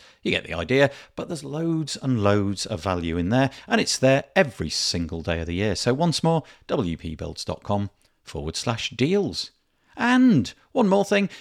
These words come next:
if you like the idea of having a little community, and when I say little, I really do mean little,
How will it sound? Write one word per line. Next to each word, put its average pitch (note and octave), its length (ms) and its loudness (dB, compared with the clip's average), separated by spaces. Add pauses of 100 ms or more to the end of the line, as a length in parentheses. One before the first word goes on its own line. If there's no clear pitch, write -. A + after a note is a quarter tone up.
if - 140 -6
you F3+ 60 -2
like E3+ 180 0
the D3 80 -4
idea C#3 440 4
of A#2+ 180 2
having A#2 440 0
a G#2 440 -2
little - 220 -4
community, G2+ 600 -2
and F3+ 120 -6
when E3+ 120 -4
I C#3+ 40 -2
say A2+ 200 0
little, A2+ 360 -4
I F#2 60 -2
really F#2 240 -4
do G2 180 0
mean E2+ 200 0
little, A#2+ 340 -2